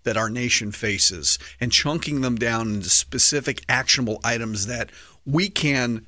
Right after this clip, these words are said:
not only make a difference, but we can take on in our communities. H-,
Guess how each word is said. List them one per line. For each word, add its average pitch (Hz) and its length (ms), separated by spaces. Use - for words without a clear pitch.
not 131 200
only 151 440
make 131 240
a 117 60
difference, 107 640
but - 180
we 139 180
can 127 540
take 135 300
on 127 500
in 131 80
our 120 100
communities. 117 800
H-, - 80